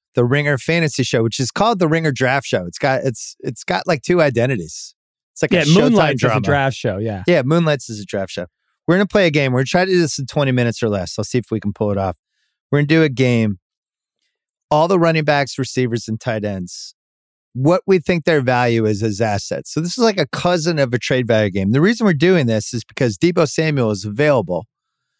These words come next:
Speaker 1: and producer Steve Cerruti was like, "Where does he rank? How important is it that Deebo Samuel is available?" So let's start with Deebo, and then we'll play the game. Heifetz, how important is Deebo Samuel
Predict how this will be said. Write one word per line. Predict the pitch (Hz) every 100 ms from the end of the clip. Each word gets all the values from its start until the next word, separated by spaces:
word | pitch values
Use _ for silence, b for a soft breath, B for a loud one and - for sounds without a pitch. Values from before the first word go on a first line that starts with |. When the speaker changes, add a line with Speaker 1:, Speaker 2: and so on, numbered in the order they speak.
| _ _ -
Speaker 1:
and | 131 123 110 -
producer | 135 131 120 123
Steve | - 127 110
Cerruti | - 139 123
was | 101
like, | 113
"Where | 98 165
does | 208
he | 233 190
rank? | 156 147 76 - _ _ _ _ -
How | 165
important | 202 - 185 - 135
is | 123
it | 120 117
that | 113 -
Deebo | 127 123 117
Samuel | - 120 117 110 104 98 - _ _ _ _ _ _
is | 135 120
available?" | 113 120 117 87 80
So | -
let's | 151 175
start | - 208 160
with | 139
Deebo, | 165 143 127
and | 123
then | 127
we'll | 120
play | 135
the | 123
game. | 117 110 98
Heifetz, | 180 175 139 - - - _ _
how | - 180
important | 214 233 226 185
is | 156
Deebo | 175 170 156
Samuel | - 165 147 139